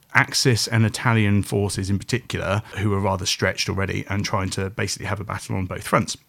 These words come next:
It was a tricky situation out there, because obviously it's a French colony, and a number of the French colonies had aligned themselves with Germany via the Vichy, uh, government, and loyalties of the population were mixed, one could say.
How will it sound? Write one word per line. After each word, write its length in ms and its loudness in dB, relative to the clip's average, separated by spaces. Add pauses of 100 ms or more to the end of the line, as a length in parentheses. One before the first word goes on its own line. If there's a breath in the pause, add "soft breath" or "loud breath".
(580 loud breath)
It 120 4
was 100 0
a 80 2
tricky 520 6
situation 640 -4
out 160 -6
there, 200 0
because 280 0
obviously 640 2 (320)
it's 180 -4
a 40 4
French 480 2
colony, 480 -2 (540 loud breath)
and 100 4
a 60 6
number 220 6
of 40 4
the 60 -2
French 220 -4
colonies 360 0
had 120 -2
aligned 260 2
themselves 680 -2
with 140 -4
Germany 460 2
via 220 -6
the 80 -10
Vichy, 520 -4 (240)
uh, 240 -6
government, 380 -2
and 180 2
loyalties 600 2
of 40 -4
the 60 -4
population 500 -4
were 80 0
mixed, 920 2 (220)
one 260 -8
could 180 -8
say. 420 -6